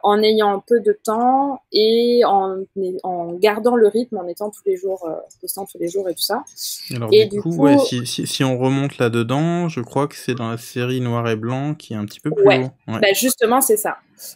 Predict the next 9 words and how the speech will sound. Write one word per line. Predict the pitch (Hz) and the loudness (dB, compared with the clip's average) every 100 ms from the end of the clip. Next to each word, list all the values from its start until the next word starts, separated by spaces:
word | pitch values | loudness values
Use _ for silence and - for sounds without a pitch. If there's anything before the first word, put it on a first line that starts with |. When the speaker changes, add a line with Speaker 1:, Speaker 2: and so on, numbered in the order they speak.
| - | -10
Speaker 1:
Du | 208 | -8
coup, | 214 294 | 0 2
c'était, | 302 262 262 233 277 294 - | 4 0 6 8 8 6 2
euh, | 196 190 185 185 180 175 170 170 165 156 151 113 - | 0 2 2 0 0 0 -2 -2 -2 -2 -4 -6 -10
je | - 208 | -12 -6
me | 226 | -4
trouve | - 240 | -4 -4
un | 214 | -4
sujet. | - 214 214 208 | -6 -4 0 0